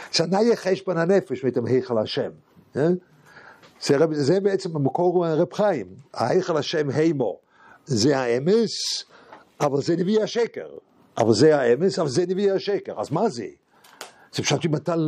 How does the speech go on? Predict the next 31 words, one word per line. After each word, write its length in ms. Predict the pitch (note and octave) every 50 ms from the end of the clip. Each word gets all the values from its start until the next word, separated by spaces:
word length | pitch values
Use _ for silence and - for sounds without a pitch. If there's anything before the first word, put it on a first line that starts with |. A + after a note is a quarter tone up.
| D#3 D#3 -
אם 100 | F3 C#3+
אתה 200 | C#3+ - - G3 A3+ G#3+
חושב 340 | E3+ E3+ A#2+ - F#3+ G3+ F3
שאפשר 360 | - - D3+ B2+ - E3+ D#3+
להישען 720 | E3 D3+ C#3+ C#3 C#3+ C#3+ - - D3 B2 C#3+ F3 G#3+ A#3+ D4+
על 160 | A3+ C3 A2
זה, 240 | F#2+ A2+ G2+ F#2 - -
על 120 | A2+ A2
השייכל 540 | A2 A2 - - C#3+ F3 G#3+ A3 - E3+ C#3
שלך, 300 | - A#2+ G#2+ F#2 - G#2+ A2 C3+ E3+ F#3 - _ - - - - - - - - - - - - - -
זה 120 | - D3 D3
נ-, 240 | D3 C#3 C3 B2+ A#2+
זה 140 | B2+ D#3 D3+
נביאי 260 | D3+ C3+ C#3+ C#3 B2
השקר. 380 | A2 - - G#2+ E2+ - - F2+
גמרת. 360 | F#2 A#2+ C#3+ D#3 C3+ - - D#2+ - - _ _ - - - -
גמרת 220 | B2 C#3 C#3 C#3
את 100 | D#3+ -
החיים. 300 | D3 - D3+ D3 G#2+ E2 - - _ _ _ _ _ _ _ _ - - _ _ _ _ _ - - -
גמרת 260 | - - G3 G3+ - G3
את 100 | F3+ D#3+
החיים. 280 | C#3+ D3 B2+ F#2+ D#2 - - - _ -
אבל 400 | - - A#2 A#2 B2 C3 D3 D3+
אתה 140 | C#3+ - F#3
צריך 300 | - - G#3 B3+ B3 -
שייכס. 420 | - G3+ E3 C3 A2+ - A2 - - - - - - - - - - - -
אבל 100 | G#2 G2+
אתה 120 | - A2+
צריך 280 | - - C3+ A#2+ G#2+ -
שייכס 500 | - - C#3 D3 G3 G3+ F#3+ G#3 A#3 -
שמאתגר, 840 | - - E3 C#3+ C3+ B2+ B2 A2+ G2+ A2+ G#2 A2+ D3 D#3+ G3 G#3+